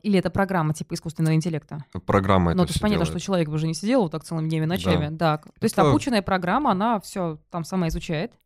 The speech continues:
Speaker 2: Да, вот, допустим, тысячу ботов эта программа создала,
Speaker 1: Мгм.
Speaker 2: и тысячу вот этих ботов, они ходят по сайтам. И в какой-то момент,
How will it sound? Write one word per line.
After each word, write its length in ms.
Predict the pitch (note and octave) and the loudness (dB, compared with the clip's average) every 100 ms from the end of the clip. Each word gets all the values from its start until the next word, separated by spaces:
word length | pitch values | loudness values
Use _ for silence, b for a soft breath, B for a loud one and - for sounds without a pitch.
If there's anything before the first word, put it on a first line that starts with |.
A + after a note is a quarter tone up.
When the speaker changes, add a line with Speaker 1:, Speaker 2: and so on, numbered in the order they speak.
| - | -8
Speaker 2:
Да, 240 | F#2+ G2+ | 2 4
вот, 140 | A2+ C#3 | 6 4
допустим, 400 | D3 C3 B2 A2+ | 4 0 0 0
тысячу 360 | B2+ A2 G#2+ | -2 -2 -2
ботов 320 | G2 G#2 F2+ F2 | 2 2 2 -4
эта 140 | E2+ | -10
программа 440 | D#2+ F2+ F#2 F2 E2+ | -6 -2 0 0 -2
создала, 560 | A#2+ C3+ G2+ F2 E2 C#3 | -2 -2 -2 -6 -8 -6
Speaker 1:
Мгм. 280 | G3+ F#3+ F#3 | -2 0 0
Speaker 2:
и 120 | G3+ | -2
тысячу 400 | - G2+ F#2 - F2 E2+ | -4 -6 -6 -8 -10 -10
вот 160 | E2 | -14
этих 200 | - E2 | -16 -12
ботов, 320 | F#2+ B2 G2+ F#2+ | -6 -6 -6 -10
они 180 | F2+ G2+ | -6 -6
ходят 320 | - G2 F#2 | -4 -6 -6
по 80 | E2+ | -8
сайтам. 420 | - E2 D#2+ F2 | -6 -6 -4 -4
И 40 | C3+ | -4
в 40 | |
какой-то 340 | - C3 C#3 A#2 | -4 -4 -2 0
момент, 480 | A2 A#2 B2 A2+ | 2 2 2 0